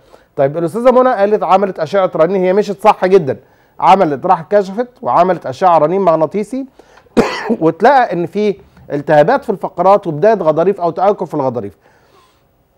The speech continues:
كلمه تاكل في الغضاريف او التهاب في الغضاريف او انزلاق غضروفي، لا، ده كلمه كبيره ما نستهونش بيها. يعني، وبعدين الموضوع مش بالبساطه ان انا ادي مسكن والمسكن حل المشكله والموضوع شكرا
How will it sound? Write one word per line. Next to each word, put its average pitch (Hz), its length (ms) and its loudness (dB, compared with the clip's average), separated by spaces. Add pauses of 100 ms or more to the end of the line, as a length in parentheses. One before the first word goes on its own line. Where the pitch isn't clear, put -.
(540)
كلمه 170 220 0
تاكل 160 380 -2
في 139 60 -10
الغضاريف 139 480 0
او 139 120 -2
التهاب 147 320 -2
في - 80 -8
الغضاريف 151 640 -4
او 147 180 0
انزلاق 147 340 0
غضروفي، 185 640 -2
لا، 135 180 -8
ده 143 100 -6
كلمه 180 260 -4
كبيره 185 340 -2
ما 135 120 -2
نستهونش 156 520 -2
بيها. 202 220 2 (600)
يعني، 131 360 -4
وبعدين 139 560 2
الموضوع 151 400 0
مش 170 180 -6
بالبساطه 143 680 2 (400)
ان 143 120 -2
انا 180 220 2
ادي 180 180 2
مسكن 196 500 0
والمسكن 185 600 0
حل 196 260 2
المشكله 185 480 0
والموضوع 190 360 2
شكرا 202 480 0